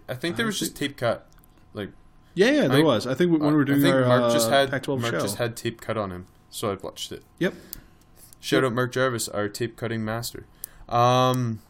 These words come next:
Speaker 1: prospect who's being overhyped.
Speaker 2: Okay, I don't know. I guess he, I don't think this is in draft circles, but there's been some hype on him entering the season, and I just think it needs to die.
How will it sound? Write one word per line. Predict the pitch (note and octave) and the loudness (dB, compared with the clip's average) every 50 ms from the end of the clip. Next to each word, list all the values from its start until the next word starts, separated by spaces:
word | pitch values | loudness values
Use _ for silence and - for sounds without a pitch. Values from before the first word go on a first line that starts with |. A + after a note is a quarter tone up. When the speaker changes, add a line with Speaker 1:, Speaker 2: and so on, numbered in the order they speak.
| - - - - - | -20 -20 -20 -14 -2
Speaker 1:
prospect | - E3 D#3 D#3 E3 E3 - - F#3 F3 F3 | 4 8 8 8 8 6 2 -2 -4 -4 -4
who's | F3+ E3+ C3+ | -4 -6 -4
being | C3 D3 C#3+ | -4 -6 -4
overhyped. | C#3 C3+ C3 C3 B2 A#2+ G#2+ G2 G2 - - - - - - - - - - _ _ - - - - - - - - - - - - - - - - | -4 -4 -4 -2 -2 -2 -2 -4 -4 -8 -14 -20 -20 -20 -20 -20 -20 -20 -20 _ _ -20 -20 -20 -20 -20 -20 -20 -20 -20 -20 -20 -20 -20 -12 -8 -4
Speaker 2:
Okay, | C#3+ - C3+ G#2+ - - - - | -2 0 0 0 0 -4 -6 -4
I | G#2 A#2+ C#3+ | 0 2 4
don't | E3 F#3+ G#3 | 4 6 6
know. | G3 G3+ G3 F#3 F3 E3 - - | 6 4 4 4 2 0 -4 -6
I | A2 B2 C3 | -6 -4 -2
guess | B2 C3 B2 A#2+ - - | 0 0 0 0 -2 -4
he, | B2+ B2 - - - - - - A#2+ B2 A#2 - | -6 -8 -8 -10 -14 -20 -16 -12 -10 -8 -6 -2
I | C3 | 0
don't | D#3 E3 E3 - | 2 2 4 4
think | E3+ D#3+ | 2 0
this | D3 C3+ - | -2 -4 -4
is | C#3+ C3 | -2 -2
in | B2 A2 | -2 0
draft | G#2 A2+ G#2+ G#2 G#2 G2+ | 0 0 -2 -2 -2 -4
circles, | - A#2+ A2+ A#2+ A#2 G#2+ | -4 -4 -4 -4 -4 -6
but | A#2 A2+ G2+ | -6 -4 -4
there's | A2 G#2+ G#2+ G#2 | -4 -4 -4 -4
been | - A2+ G#2+ | -6 -8 -8
some | G2+ - A#2 G2+ | -6 -6 -8 -8
hype | - G2 G2 G2+ - G2+ | -8 -8 -8 -8 -8 -8
on | G2 G2 | -10 -8
him | G2+ G#2 G2+ G2+ G#2 G#2 - - - - | -8 -8 -8 -8 -8 -10 -12 -16 -18 -14
entering | G#2+ G#2+ G#2 - G#2 G#2 | -12 -10 -8 -8 -8 -8
the | G2 F#2 | -8 -8
season, | - A2+ A2 G#2 G#2+ G#2+ G#2 G#2 | -6 -6 -6 -6 -6 -6 -8 -8
and | G2+ A2 G#2+ G#2+ G#2 - - | -8 -8 -8 -10 -10 -12 -12
I | E2 G#2 | -12 -10
just | B2+ D#3 E3 - | -8 -8 -8 -6
think | C#3 G#2 F#2+ | -6 -6 -6
it | |
needs | F2+ F#2+ F#2 - - | -6 -8 -8 -10 -12
to | E2+ | -14
die. | C#2 - - C#2+ E2 F2+ F#2 G#2+ C3+ D#3 | -14 -12 -12 -10 -10 -8 -8 -6 -8 -8